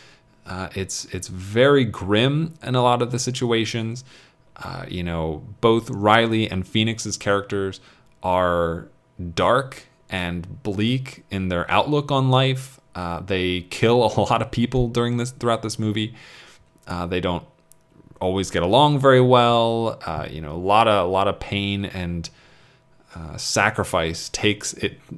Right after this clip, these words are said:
t-, takes them from point A to point B when they do finally, uh, confront the Riz Ahmed character. And that said,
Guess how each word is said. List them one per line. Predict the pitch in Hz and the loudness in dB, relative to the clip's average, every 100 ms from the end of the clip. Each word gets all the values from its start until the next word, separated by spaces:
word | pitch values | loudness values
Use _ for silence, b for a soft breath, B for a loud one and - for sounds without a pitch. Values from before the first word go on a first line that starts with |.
| - _ 95 | -18 _ -14
t-, | - - - | -12 -12 -8
takes | - 104 - | -2 -2 -2
them | 98 85 82 | -2 -2 -4
from | - 95 90 | -2 -2 -2
point | 82 98 90 | -4 -2 -2
A | 90 | -2
to | |
point | 85 87 80 | -4 -6 -4
B | 98 104 85 | -2 0 0
when | 85 | -2
they | 82 82 | -4 -4
do | 85 90 | -4 -4
finally, | 87 92 87 90 87 90 B B B - | -4 -4 -4 -4 -6 -10 B B B -10
uh, | 82 | -8
confront | 82 - 80 - 107 101 92 - b b b b _ | -8 -8 -8 -4 0 0 -2 -10 b b b b _
the | 87 82 | -6 -4
Riz | 82 90 92 | -2 0 0
Ahmed | 90 90 87 | 0 -2 -2
character. | - 80 - - - _ _ _ _ _ _ _ _ _ b b _ _ | -2 -4 -4 -10 -12 _ _ _ _ _ _ _ _ _ b b _ _
And | - 135 147 143 131 B B B B B _ _ _ _ _ _ _ _ _ _ _ _ - | 0 2 2 0 -4 B B B B B _ _ _ _ _ _ _ _ _ _ _ _ -4
that | 165 247 - | -2 0 0
said, | 117 87 113 | 2 2 0